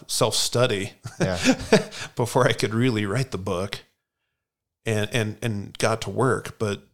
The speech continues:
Speaker 1: the, the point of it is that rather than focusing on a person committing suicide, if I'm a leader, I can take everybody that works for me and focus on helping them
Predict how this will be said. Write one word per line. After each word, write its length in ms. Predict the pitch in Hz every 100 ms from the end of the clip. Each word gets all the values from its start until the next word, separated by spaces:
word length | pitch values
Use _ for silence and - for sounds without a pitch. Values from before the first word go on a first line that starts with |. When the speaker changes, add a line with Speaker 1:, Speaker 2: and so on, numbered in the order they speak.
| _ -
Speaker 1:
the, 140 | 113
the 160 | - -
point 320 | - 160 160
of 160 | 101
it 220 | 98 78 - _ _
is 320 | - 110 104
that 280 | - 104 98 -
rather 440 | 104 101 139 139
than 200 | 113 101
focusing 600 | - 120 120 120 107 101
on 220 | 101 107
a 40 | 101
person 420 | - 110 - 104
committing 380 | - 110 101 95
suicide, 640 | - 139 104 - 98 - - _ _ _ _ _ _ _ _ _ _ _ _ -
if 120 | 117
I'm 200 | 113 143
a 40 |
leader, 500 | 104 101 98 120 143 - _ _ _ _ _ _ _ _ _ _ _ -
I 80 |
can 180 | 139 139
take 320 | 123 135 120 -
everybody 460 | 107 123 117 113 113
that 240 | - 104
works 300 | - 107 -
for 160 | - 139
me 260 | 139 151 151 - _ _ _ _ _ _ _ _ _ _ _ _ _ _ _ _
and 160 | 123 107
focus 420 | - 110 123 -
on 180 | 113 101
helping 520 | - - 117 123 107
them 440 | 98 104 123 117